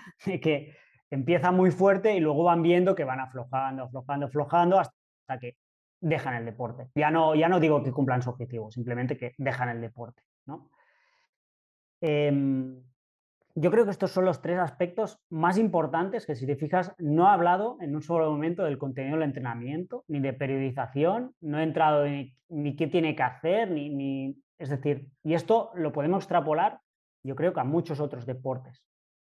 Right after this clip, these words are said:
¿vale, Arnau? Estos serían, para mí, los tres puntos,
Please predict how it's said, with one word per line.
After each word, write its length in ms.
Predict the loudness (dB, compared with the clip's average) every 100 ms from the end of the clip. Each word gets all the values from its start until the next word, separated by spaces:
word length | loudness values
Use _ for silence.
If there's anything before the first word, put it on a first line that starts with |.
| _ -18
¿vale, 360 | -14 -14 -14 -12
Arnau? 460 | -8 -8 -10 -14 -20
Estos 240 | -12 -6
serían, 520 | 0 2 2 0 -10 _ _ _ _ _ _
para 200 | 0 2
mí, 120 | 4
los 200 | 4 2
tres 200 | 0 -4
puntos, 640 | -2 -2 0 -2 -4 -10